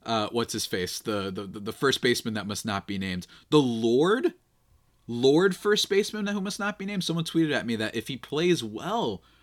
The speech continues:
perhaps I, I, I don't have to say his name, but do I have to at least say, like, Lord to acknowledge, to give some kudos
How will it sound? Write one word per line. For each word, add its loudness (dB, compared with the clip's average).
perhaps 0
I, 0
I, 4
I 0
don't 2
have 0
to -2
say 4
his 4
name, -2
but -4
do 2
I 4
have 2
to -4
at -2
least -4
say, -2
like, -2
Lord -2
to -4
acknowledge, -6
to -18
give -4
some -6
kudos -12